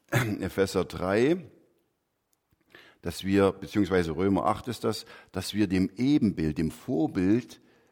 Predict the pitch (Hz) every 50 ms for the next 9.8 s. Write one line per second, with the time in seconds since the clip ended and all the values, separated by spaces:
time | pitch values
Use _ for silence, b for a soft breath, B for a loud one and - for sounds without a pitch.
0 | b b b _ - - 95 90 98 98 92 - - - 120 143 151 147 135 117
1 | 87 71 - - - - - - 90 98 - - 170 165 143 - - - - -
2 | - - - - - - - - 76 71 69 69 67 - - - 82 - - -
3 | - 76 65 64 - - - - - - _ b b b b b b b b b
4 | - - 90 - - - 98 85 82 98 - - 95 92 90 87 - b b b
5 | b _ - 240 220 226 220 196 160 131 - 101 98 - - - - - _ -
6 | - 104 117 135 139 151 147 147 - 160 151 151 160 175 156 147 B B B B
7 | B B B _ _ _ - 101 101 98 95 95 92 90 - - 120 123 170 214
8 | 220 220 220 196 165 131 113 104 98 95 95 98 101 95 98 95 92 87 90 92
9 | 92 90 101 101 95 92 - - 117 127 156 190 - - -